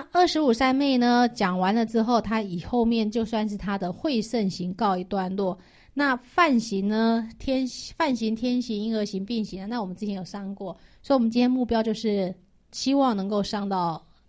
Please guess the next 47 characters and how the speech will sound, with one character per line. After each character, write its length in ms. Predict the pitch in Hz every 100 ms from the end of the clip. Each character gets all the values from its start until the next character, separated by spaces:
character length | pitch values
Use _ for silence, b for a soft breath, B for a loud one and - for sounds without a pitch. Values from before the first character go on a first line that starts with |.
| _ -
二 160 | 269
十 120 | 247 208
五 100 | 180
三 180 | 190
昧 160 | 202 196
之 220 | 180 190
前， 260 | 196 - 160
就 140 | 190
是 300 | 190 208 190 B B B -
诸 260 | 311 302
度 300 | 302 339 262
于 220 | 208 202
五 360 | 226 233 180 175
位。 280 | 220 226 175 - b b
那 140 | 277 294
二 80 | 302
十 160 | 285
五 80 | 233
三 200 | 202 220
昧 100 | 226
我 60 | 190
们 120 | 185
提 300 | 185 - 185
一 80 | 190
部 220 | 196 208
分， 240 | 196 208 180
没 180 | 190
办 220 | 196 226 202
法 260 | 185 156
进 300 | 175 220 208
入， 220 | 208 190 170
下 240 | - 277 233
星 220 | 220 220
期 160 | 220 175
才 180 | 185
把 160 | 185 170
二 160 | 208 190
十 80 |
五 100 | 185
三 160 | 170 180
昧 160 | 190 175
整 160 | 160
个 140 | 160 165
做 240 | 208 185
解 260 | 175 156 143
释。 260 | - 180 - b b b _ -
OK， 360 | 202 202 220